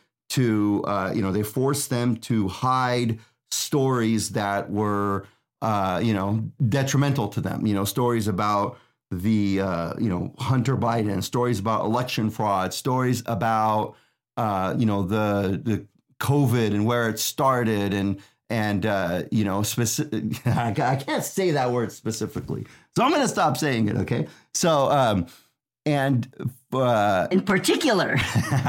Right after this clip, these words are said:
Speaker 1: in particular, the, uh, there were stories about, you know, that the covid may have started in a lab and it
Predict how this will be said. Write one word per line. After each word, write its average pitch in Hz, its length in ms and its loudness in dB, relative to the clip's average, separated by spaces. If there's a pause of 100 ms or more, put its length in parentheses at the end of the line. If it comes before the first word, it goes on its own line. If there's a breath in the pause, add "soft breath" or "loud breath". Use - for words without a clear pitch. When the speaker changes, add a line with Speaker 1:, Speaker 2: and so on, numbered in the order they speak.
Speaker 1:
in 156 160 2
particular, 117 720 -2 (280 loud breath)
the, 139 540 4
uh, 113 360 2
there 127 180 2
were 123 140 2
stories 135 500 2
about, 110 340 2
you 131 80 4
know, 110 180 2
that 101 300 0
the 107 380 2 (340 loud breath)
covid 139 360 2
may 127 180 4
have 120 140 0
started 127 440 2
in 113 160 2
a 104 120 2
lab 110 560 2
and 104 140 2
it 101 160 -4